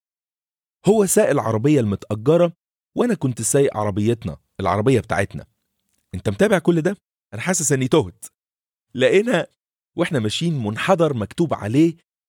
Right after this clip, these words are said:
استرجاع العربيات المتأجرة. بصيت على أسماء الشركات المكتوبة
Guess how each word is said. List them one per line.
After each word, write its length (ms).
استرجاع 720
العربيات 720
المتأجرة. 760
بصيت 420
على 220
أسماء 280
الشركات 520
المكتوبة 580